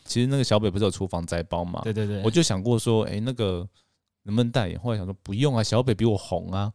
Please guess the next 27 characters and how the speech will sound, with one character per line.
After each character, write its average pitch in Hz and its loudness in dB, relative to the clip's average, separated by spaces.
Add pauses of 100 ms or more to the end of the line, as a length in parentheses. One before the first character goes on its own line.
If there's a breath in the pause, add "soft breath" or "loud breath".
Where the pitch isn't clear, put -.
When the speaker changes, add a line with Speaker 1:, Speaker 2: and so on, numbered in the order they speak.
Speaker 2:
对 90 -6
啊。 80 -10 (160)
Speaker 1:
对 131 4
啊， 107 4 (480)
是 151 4
我 98 8
要 107 10
去 135 4
蹭 123 4
人 95 0
家， 101 2
不 98 0
是 110 4
人 - 4
家 95 4
蹭 - -
我。 - -
Speaker 2:
啊， - -
还 143 8
有 135 10
一 135 6
个 120 6
原 98 6
因， 101 4
Speaker 1:
嗯。 113 -2
Speaker 2:
就 135 2
是 131 4